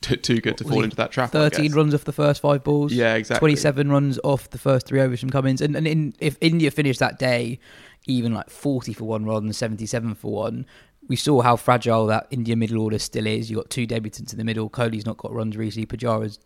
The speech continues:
Speaker 2: relatively short on runs recently. So there was an opportunity for Australia there. And it was actually that s-, mini session there meant that they were so far behind India very, very early on in the game.
Speaker 1: Yeah, so, so they, they clearly were frazzled, and, he, and then he took Scott Boland out of the attack after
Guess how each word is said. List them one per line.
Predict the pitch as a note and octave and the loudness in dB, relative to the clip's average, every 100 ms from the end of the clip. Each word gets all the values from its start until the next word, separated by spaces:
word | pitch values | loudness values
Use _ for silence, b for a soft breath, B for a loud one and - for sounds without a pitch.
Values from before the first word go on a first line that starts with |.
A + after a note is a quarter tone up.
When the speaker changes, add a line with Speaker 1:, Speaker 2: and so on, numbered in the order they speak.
| _ - _ - | _ -20 _ 0
Speaker 2:
relatively | B2 A2 A2 | 0 0 -4
short | G#2 A2 A2 | -4 -4 -4
on | |
runs | A2+ A2 | -4 -6
recently. | A2 G#2+ G#2 G2+ F#2+ - b b - | -6 -8 -10 -10 -12 -14 b b -6
So | C3+ | -2
there | F3+ | 4
was | F#3+ | 4
an | |
opportunity | E3 B2+ - E3 B2 | 2 -2 -2 0 -2
for | G#2+ | -4
Australia | G#2+ - G#2+ G2+ G2+ | -8 -6 -6 -6 -6
there. | G#2 F#2 - | -6 -6 -6
And | A#2+ | -4
it | |
was | C3 | -2
actually | C3 - A#2 | -2 -4 -8
that | - D3 | 4 4
s-, | - - - | 4 -12 -8
mini | C3+ C#3 A#2+ | 2 4 4
session | C3 - A2+ | 2 0 -2
there | A#2+ A#2+ F#2 D#2+ b b b b - | -2 -2 -2 -6 b b b b -2
meant | B2 A2 | 0 0
that | G#2 | 0
they | B2 | -2
were | |
so | A2+ - - - C#3+ | 0 -2 2 6 6
far | A#2+ B2+ A#2 | 6 2 0
behind | A2+ G#2 A#2 A2 G#2 F#2 - _ _ _ | 0 -4 -4 -4 -6 -10 -18 _ _ _
India | - A#2+ A2 G#2 F2+ A2+ - | -2 0 0 -4 -6 -10 -8
very, | - B2 A2 | -2 0 0
very | A#2 A2+ | 0 -2
early | F#2 F#2+ | -2 -8
on | A2 | -8
in | |
the | G#2+ | -10
game. | G2 E2 - _ | -10 -12 -14 _
Speaker 1:
Yeah, | C3+ C3+ A#2 - | 4 6 6 2
so, | - C#3+ | 2 4
so | - C#3 | 6 4
they, | C#3 | 4
they | C#3 | 4
clearly | C3+ D3+ C3+ | 4 4 6
were | C3+ B2+ | 6 4
frazzled, | - A#2+ A#2+ | 2 0 2
and, | A#2+ | 0
he, | |
and | B2 | 2
then | C3 | 2
he | A#2+ | 2
took | D3 - _ - | 0 -2 _ -6
Scott | - B2 - | 2 2 6
Boland | B2 A#2 | 4 4
out | A#2 | 2
of | - | 0
the | |
attack | - A#2 A2 | -4 -4 -2
after | A#2 A2 A#2+ | -2 0 0